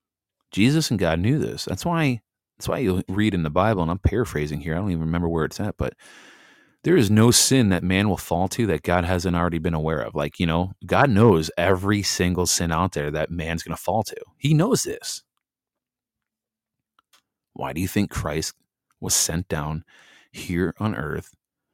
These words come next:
as the living God, the Son of God, and allowed himself to be crucified on that cross because, listen, the sins of the world can't be washed away with the blood of animals. It had to be washed away with the Son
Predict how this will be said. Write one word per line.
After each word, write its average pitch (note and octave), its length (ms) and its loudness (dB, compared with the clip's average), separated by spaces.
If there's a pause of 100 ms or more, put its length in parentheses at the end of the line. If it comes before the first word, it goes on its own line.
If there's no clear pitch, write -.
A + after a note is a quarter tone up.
(640)
as F2+ 120 -4
the E2 100 -6
living F2 320 4
God, D2 420 -6 (500)
the - 60 -14
Son G2+ 280 0
of D#2+ 120 -4
God, - 420 -8 (1900)
and G2+ 140 2
allowed D#2+ 280 2
himself F2 320 0
to E2+ 80 -4
be D#2+ 120 -4
crucified - 600 -2
on D#2+ 120 -2
that D#2 160 -6
cross G2 320 -2
because, F2 480 -4
listen, G2 340 -2
the D#2 60 -6
sins G2+ 300 -2
of G#2 60 -2
the F2 80 0
world F#2 240 2
can't - 360 -2
be F#2 300 -2
washed F2 340 -2
away E2+ 320 0
with E2 220 -6
the D#2+ 80 -6
blood F2 280 -4
of D#2+ 220 -6
animals. D#2 460 -6
It F#2+ 100 -8
had G#2+ 240 -4
to G#2 60 -4
be F2 160 -4
washed E2+ 420 -10
away E2 280 -4
with E2 220 -8
the - 60 -10
Son F2+ 420 0